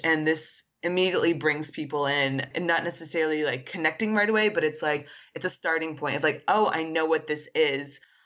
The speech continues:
Let me investigate more." So for me, um, when I made the work,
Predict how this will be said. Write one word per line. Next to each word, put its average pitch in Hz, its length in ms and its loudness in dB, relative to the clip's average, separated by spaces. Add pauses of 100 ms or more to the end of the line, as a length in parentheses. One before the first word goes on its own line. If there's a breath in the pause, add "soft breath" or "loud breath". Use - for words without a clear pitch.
(140 soft breath)
Let 175 280 -2
me 180 160 -2
investigate 160 1080 -6
more." 151 520 -2 (760)
So - 340 -6
for 214 140 0
me, 226 280 2
um, 165 680 0 (140)
when 175 300 -4
I 180 100 2
made 180 240 0
the 208 80 2
work, 156 340 2